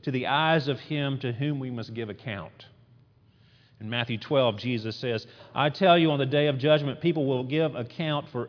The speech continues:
every careless word they speak." Nothing can be hid from God. God sees and knows everything. And you cannot successfully run from God. A lot of people try.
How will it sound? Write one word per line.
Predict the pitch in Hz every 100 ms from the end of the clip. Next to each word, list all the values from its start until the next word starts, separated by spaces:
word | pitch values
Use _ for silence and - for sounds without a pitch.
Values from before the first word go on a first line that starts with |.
| 147
every | 151 143 156 151
careless | - 147 127 123 120 117
word | 110 113 107 104
they | 101 92
speak." | - - 87 - - _ _ _ _ _ _ - - _ _ _ _ -
Nothing | 104 123 143 127 82 80 85
can | 113 101
be | 98 98
hid | 104 98
from | - 82
God. | 85 78 76 87
God | 101 101 98
sees | - 110 95 85
and | 85
knows | 90 87 82 80 - - _ _ _ _
everything. | 101 98 90 - 87 80
And | 90
you | 175
cannot | 196 123 107 113 139 160 160 160 -
successfully | - 107 - 151 131 - 120 110 110 104 - -
run | 98 120 117
from | 107 110 101
God. | 101 87 71 71 - - - - _ _ - -
A | 95
lot | 123 175
of | 170
people | 180
try. | 175 185 131 120 131